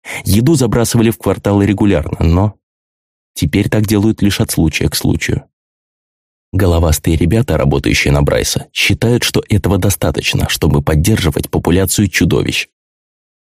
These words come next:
Она обвела взглядом двор. "Перед тобой форма спячки. Ученые утверждают, что так контаги могут существовать годами,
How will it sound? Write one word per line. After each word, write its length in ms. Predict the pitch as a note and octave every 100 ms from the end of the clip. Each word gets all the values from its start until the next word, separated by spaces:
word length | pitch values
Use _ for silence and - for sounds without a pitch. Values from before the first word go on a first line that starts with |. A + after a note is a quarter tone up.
| _ _ _
Она 280 | - F2 F#2
обвела 520 | - F#2+ E2+ E2+ D2+
взглядом 540 | D#2+ - C2+ A#1+ B1+ C2
двор. 380 | - - - - _ _ _ _ _ _ _ _ _ _ _
"Перед 240 | G#2+ G2+
тобой 260 | - G#2 C3+
форма 320 | - B2+ A#2+
спячки. 540 | B2+ - - - - - _ _ _ _ _ _
Ученые 420 | A2 - F#3 A#2
утверждают, 420 | D#2 E2 E2+ C#2+
что 160 | - G#2+
так 280 | - C#3+ D3
контаги 420 | D3 B2+ A#2+ A2+
могут 320 | A#2 G#2+ A2
существовать 600 | - A2 - - F#2 F#2+
годами, 440 | - F2 D#2 -